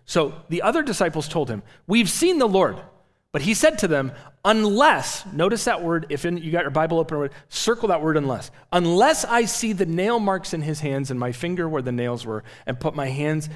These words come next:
into his side, I will not believe." Okay, keep going. A week later, Jesus' disciples were in the house again, and Thomas was with them.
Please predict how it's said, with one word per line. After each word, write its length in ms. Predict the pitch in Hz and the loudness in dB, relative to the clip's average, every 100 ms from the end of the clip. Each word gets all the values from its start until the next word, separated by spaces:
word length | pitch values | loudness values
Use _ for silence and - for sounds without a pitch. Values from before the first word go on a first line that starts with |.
| - | -10
into 240 | 123 127 | -8 -4
his 120 | 127 117 | -4 -4
side, 320 | 120 101 107 - - | -6 -6 -10 -12 -4
I 140 | 120 | -2
will 200 | 113 98 | -2 -6
not 260 | 92 143 147 | -4 -4 -2
believe." 420 | 254 330 - - _ _ _ _ _ _ - | 0 -2 -4 -16 _ _ _ _ _ _ -18
Okay, 100 | - | -16
keep 180 | 139 | -12
going. 160 | 127 110 _ _ - - - - | -12 -12 _ _ -20 -20 -20 -2
A 160 | 165 147 | 2 2
week 360 | 127 226 330 | 2 0 2
later, 360 | 233 156 98 - _ _ _ _ _ _ _ - | 2 0 -2 -14 _ _ _ _ _ _ _ -10
Jesus' 560 | 123 196 208 196 202 165 | -2 0 0 -2 -6 -6
disciples 560 | 185 180 160 170 143 | -4 -2 -2 -2 -4
were 120 | 131 | -4
in 60 | 135 | -4
the 80 | 127 | -2
house 300 | 127 151 156 | -2 -4 -4
again, 260 | 127 120 | -4 -6
and 180 | 120 117 | -6 -10
Thomas 360 | - 123 120 - | -6 -6 -6 -10
was 120 | 120 | -8
with 180 | 165 160 | -8 -8
them. 200 | 98 | -10